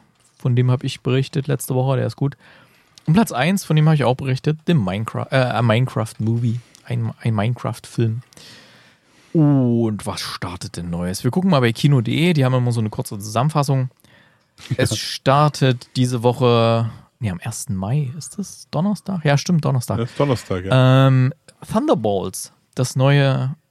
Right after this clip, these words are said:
Speaker 1: M C U oder Thunderbolts Sternchen, warum auch immer, Sternchentext.
Speaker 2: Das gehört wohl irgendwie dazu, aber keine Ahnung.
Speaker 1: Ja, neue Gruppe von Anti-HeldInnen.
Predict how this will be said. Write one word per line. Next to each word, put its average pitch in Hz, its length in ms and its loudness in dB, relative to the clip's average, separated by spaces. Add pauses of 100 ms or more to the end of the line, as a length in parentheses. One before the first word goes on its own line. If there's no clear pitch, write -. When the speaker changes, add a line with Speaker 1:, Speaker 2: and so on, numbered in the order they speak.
(420)
Speaker 1:
M 131 160 -2
C 123 320 0
U 139 200 4 (160)
oder 107 220 -2
Thunderbolts 127 680 0 (420)
Sternchen, 135 600 0 (220)
warum 120 220 0
auch 117 80 0
immer, 127 200 0
Sternchentext. 135 560 -4 (300)
Speaker 2:
Das - 200 -10
gehört 117 300 4
wohl 113 80 4
irgendwie 104 200 2
dazu, 95 280 -2 (100)
aber 92 160 -8
keine 87 260 -6
Ahnung. 82 140 -8 (240)
Speaker 1:
Ja, 110 180 -2 (260)
neue 139 260 4
Gruppe 139 320 2
von 120 300 -2
Anti-HeldInnen. 135 1200 0